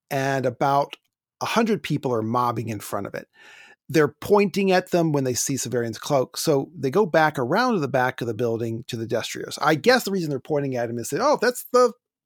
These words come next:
the Carnifex who's gonna, gonna chop off, uh, Agilus's head." A port reeve comes to the Hall of Justice and approaches them. Uh, a port reeve is the chief executive official in a port town.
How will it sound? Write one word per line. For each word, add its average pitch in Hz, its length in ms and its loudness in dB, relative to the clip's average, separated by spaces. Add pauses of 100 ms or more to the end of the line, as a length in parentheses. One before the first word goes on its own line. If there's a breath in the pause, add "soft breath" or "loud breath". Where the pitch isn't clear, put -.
the 196 80 -2
Carnifex 208 600 2
who's 131 120 0
gonna, 175 340 4 (400 loud breath)
gonna 214 200 6
chop 190 420 4
off, 185 320 6
uh, 185 200 6
Agilus's 180 580 2
head." 170 260 4 (2000 soft breath)
A 151 100 6
port - 600 6
reeve 131 600 -4 (520)
comes 165 400 2
to 156 120 0
the 143 80 4
Hall 139 240 4
of 127 80 2
Justice 123 560 -2 (140)
and 127 120 -2
approaches - 560 0
them. - 200 -8 (320 loud breath)
Uh, 151 140 4
a 165 60 2
port 247 400 6
reeve 147 340 2
is 135 300 0
the 123 100 -10
chief 175 260 -2
executive 127 640 -2 (340)
official 131 440 -2
in 135 200 -4
a 113 60 -4
port - 360 -2
town. 151 280 0